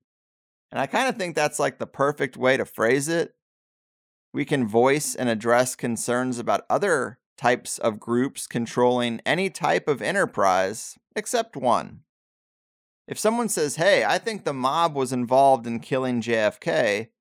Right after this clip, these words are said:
it doesn't imply they're racist against all Italian people, and the same logic should be followed through about any other similar situation. Whew, man, this is really getting away from what we talked about in this show with John.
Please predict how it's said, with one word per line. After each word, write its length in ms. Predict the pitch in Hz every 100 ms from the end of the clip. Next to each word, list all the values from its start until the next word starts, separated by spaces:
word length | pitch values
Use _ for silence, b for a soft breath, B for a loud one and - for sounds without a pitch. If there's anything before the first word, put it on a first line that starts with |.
| _ _ _ _ _ _ -
it 80 | 113
doesn't 320 | 185 220 226
imply 460 | 208 - 175 196
they're 200 | 151 139
racist 520 | 120 139 190 147 139 135
against 420 | 127 147 147 -
all 320 | 120 147 147
Italian 540 | 123 196 - 208 113
people, 420 | 104 95 - 110 117
and 140 | 123
the 60 | 123
same 380 | - 156 151
logic 460 | 131 139 180 123 127
should 240 | - 139
be 100 | 131
followed 520 | 127 135 131 143 135 131
through 260 | 156 156
about 380 | 127 139 143 139
any 340 | 135 151 160 98
other 300 | 131 127 127
similar 420 | - 120 117 113
situation. 840 | - - - 65 50 - - - _ _ _ _ _ _ _ _ _ _ -
Whew, 200 | 302 180 - -
man, 400 | 151 170 101 110
this 240 | 156 139
is 180 | 120 107
really 400 | 143 240 220 170
getting 240 | 151 123
away 380 | 123 120 107 101
from 480 | - 110 104 98 98
what 160 | 98
we 100 | 101
talked 340 | 98 139 170 -
about 280 | 98 85 92
in 100 | 95
this 140 | 90
show 260 | - 107 104
with 160 | 95
John. 540 | - 151 156 139 135